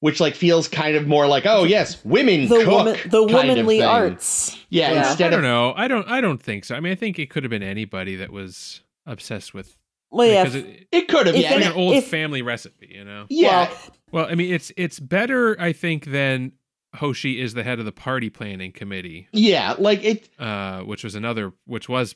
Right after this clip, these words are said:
Speaker 3: I think, problematic.
Speaker 1: Yeah,
Speaker 2: Oh
Speaker 1: I
Speaker 2: my God, definitely. Like, "Oh, you can talk to him and see, you're a woman, see what he's into."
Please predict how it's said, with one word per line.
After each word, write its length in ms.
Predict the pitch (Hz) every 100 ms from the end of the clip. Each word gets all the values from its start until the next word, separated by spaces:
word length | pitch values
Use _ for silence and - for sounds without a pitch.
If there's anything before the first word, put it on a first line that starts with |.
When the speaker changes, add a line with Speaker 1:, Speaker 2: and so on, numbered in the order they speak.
| -
Speaker 3:
I 120 | 98
think, 220 | - 101 -
problematic. 720 | 98 95 95 92 98 - _
Speaker 1:
Yeah, 460 | 180 175 156 139 240
Speaker 2:
Oh 20 | 220
Speaker 1:
I 100 | 196
Speaker 2:
my 120 | 190
God, 280 | 233 196 180
definitely. 720 | 220 220 196 127 160 151 151
Like, 320 | 151 151 156
"Oh, 140 | 233
you 240 | 202 208 294
can 240 | 294 240
talk 420 | 220 202 196 190 -
to 80 |
him 220 | 185 175 175
and 140 | 165
see, 400 | - 180 170 170
you're 220 | 185 226
a 60 | 208
woman, 400 | 165 160 175 185
see 200 | 185 196
what 140 | 190 180
he's 500 | 185 180 175 175 -
into." 520 | 190 190 170 151